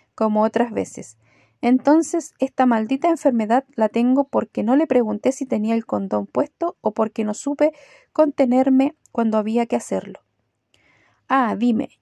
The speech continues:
yo lo tengo claro. Si no me acuesto con ese fulano, que para mí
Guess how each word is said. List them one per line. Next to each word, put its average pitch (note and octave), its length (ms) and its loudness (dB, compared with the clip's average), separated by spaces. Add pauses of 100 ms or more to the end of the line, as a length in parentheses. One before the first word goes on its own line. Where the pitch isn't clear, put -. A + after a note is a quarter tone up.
yo B3 200 4
lo C#4+ 140 6
tengo C#4+ 280 4
claro. - 360 0 (260)
Si - 220 -4
no B3 140 4
me C4 80 8
acuesto C4 400 0
con A3+ 140 2
ese B3 200 -2
fulano, B3+ 580 -2 (360)
que A3 140 0
para G#3 240 2
mí A#3+ 320 2